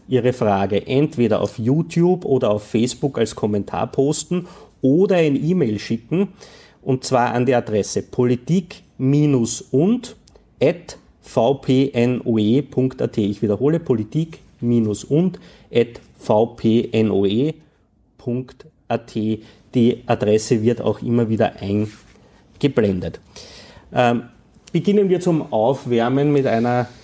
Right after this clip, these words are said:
kurzen Einschätzung und mit einer kurzen Bilanz. Ein halbes Jahr begleitet uns die Corona-Krise jetzt schon.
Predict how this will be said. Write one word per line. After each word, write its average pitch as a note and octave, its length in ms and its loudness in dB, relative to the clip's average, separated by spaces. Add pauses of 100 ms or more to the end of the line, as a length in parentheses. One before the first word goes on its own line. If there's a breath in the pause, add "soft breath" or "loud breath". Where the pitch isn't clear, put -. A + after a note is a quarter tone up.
(200 loud breath)
kurzen D3 720 0
Einschätzung C3 920 0
und C3 140 -2
mit C#3 120 -2
einer B2 200 0
kurzen - 360 0
Bilanz. A2 460 0
Ein C3 160 -2
halbes A2+ 380 0
Jahr G#2 220 2
begleitet A2 560 -2
uns D3 220 0
die C#3+ 100 -4
Corona-Krise C#3 720 0
jetzt B2 380 -2
schon. C3+ 280 0